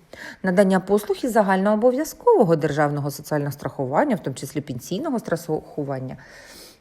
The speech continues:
недержавного пенсійного забезпечення, залучення та обслуговування пенсійних вкладів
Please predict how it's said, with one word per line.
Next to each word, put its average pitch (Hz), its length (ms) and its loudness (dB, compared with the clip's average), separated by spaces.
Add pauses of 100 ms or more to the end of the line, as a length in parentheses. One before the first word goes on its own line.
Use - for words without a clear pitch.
(760)
недержавного 160 880 2
пенсійного 185 720 0
забезпечення, 143 760 -6
залучення 151 640 -4
та 143 140 -6
обслуговування 143 640 -4
пенсійних 135 600 -8
вкладів 185 460 -2